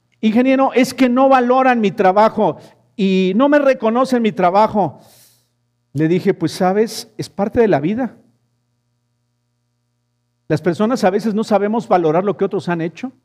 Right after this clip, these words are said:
Es algo que los padres debemos estar conscientes,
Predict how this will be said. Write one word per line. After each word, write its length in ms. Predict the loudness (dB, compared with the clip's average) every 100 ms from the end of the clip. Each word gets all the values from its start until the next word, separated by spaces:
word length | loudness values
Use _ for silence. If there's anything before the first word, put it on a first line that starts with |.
| _ _ _ _ _ _ _ _ _ _ _ -4
Es 160 | 0
algo 260 | 0 0 0
que 100 | 0
los 240 | 0 -4
padres 460 | -6 0 0 0 -2
debemos 360 | -2 -2 -2 -6
estar 260 | -2 -2
conscientes, 840 | 0 -4 -2 -2 -2 -2 -4 -4